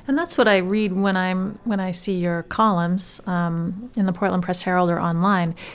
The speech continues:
is that you, you're just present, you're presenting information in an informative and interesting way.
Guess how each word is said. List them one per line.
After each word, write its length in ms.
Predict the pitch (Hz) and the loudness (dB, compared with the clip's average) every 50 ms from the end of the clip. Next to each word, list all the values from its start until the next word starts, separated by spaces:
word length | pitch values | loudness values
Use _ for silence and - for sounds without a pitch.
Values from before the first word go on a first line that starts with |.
| - - | -4 0
is 120 | 220 208 | 2 4
that 140 | 214 233 226 | 6 6 4
you, 380 | 226 226 226 - - 226 226 - - | 6 4 2 2 2 0 -2 0 2
you're 220 | 240 226 247 233 | 2 2 2 2
just 280 | 202 185 - 226 - - | 2 0 0 0 0 0
present, 240 | - 208 185 226 233 | -2 0 0 2 4
you're 120 | 226 233 | 2 2
presenting 440 | 226 - 262 - 247 240 233 220 208 | 4 2 2 4 4 4 4 4 2
information 720 | 214 208 - 220 208 220 226 - - 190 175 180 190 196 - - | 2 2 2 2 2 4 4 2 2 0 0 0 0 0 -2 -2
in 100 | 196 180 | -2 0
an 140 | 185 180 | 0 2
informative 500 | 175 175 175 - 185 185 185 185 185 175 165 | 2 0 0 0 0 0 2 2 0 0 0
and 120 | 175 170 | 0 0
interesting 400 | 175 175 - - - - 170 175 | 0 -2 -4 -6 -4 -2 0 0
way. 240 | 175 170 165 175 | 0 0 -2 -4